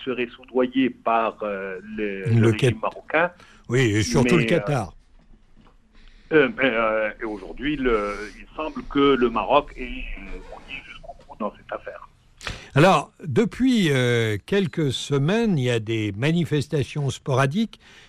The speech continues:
Speaker 2: qui agite un certain nombre de villes au Maroc.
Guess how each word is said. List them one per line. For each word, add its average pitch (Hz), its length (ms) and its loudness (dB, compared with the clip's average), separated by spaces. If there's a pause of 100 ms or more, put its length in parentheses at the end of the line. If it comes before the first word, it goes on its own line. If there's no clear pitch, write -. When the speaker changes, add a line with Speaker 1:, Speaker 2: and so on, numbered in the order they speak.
(120)
Speaker 2:
qui 123 120 -2
agite 131 540 0
un 127 200 2
certain 151 360 -2
nombre 151 240 2
de 120 120 2
villes 123 320 0
au 117 40 0
Maroc. 131 560 0